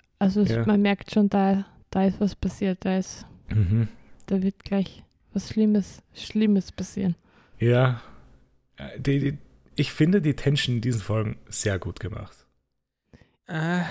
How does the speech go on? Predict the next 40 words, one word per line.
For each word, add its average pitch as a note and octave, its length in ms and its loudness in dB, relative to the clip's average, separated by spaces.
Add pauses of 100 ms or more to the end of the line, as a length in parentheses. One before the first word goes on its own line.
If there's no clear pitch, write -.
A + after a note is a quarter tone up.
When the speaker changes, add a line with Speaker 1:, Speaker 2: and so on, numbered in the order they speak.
(100)
Speaker 1:
Ich, - 60 -2 (140)
ich, - 200 0
also B3+ 200 4
mein A#3 220 4
Kommentar A#3+ 420 4
ist, - 180 -4
sorry, A#3 400 4
ich G3+ 160 -2
fühl's - 440 2
nicht. G3 440 0 (180)
Speaker 2:
Nicht? D3 280 4
Speaker 1:
Also G#3 220 0
wenn's G#3 280 2
dann, G3 400 2
wenn's G3+ 300 2
dann G3 140 0
rauskommt, F#3 680 0
um F#3+ 140 -4
was G3 200 -4
es - 180 -20
geht. F#3+ 200 -4 (1120)
Speaker 3:
Also D3+ 160 0
ich D#3 160 -6
würd's F3 220 4
dann F3 120 2
zum D#3 60 0
Beispiel D3+ 200 -2
mit C#3+ 220 -2
Usopp D3+ 340 2
fühlen. - 420 -8 (880)
Und B2+ 100 -4
mit B2 140 -2
den C3 80 -4
anderen C#3 340 0
nicht D3+ 180 -2
so C3 160 -6
sehr. F#2 340 -6 (1080)
Speaker 2:
Ich - 140 -14
kann's - 420 0
verstehen, C3+ 680 0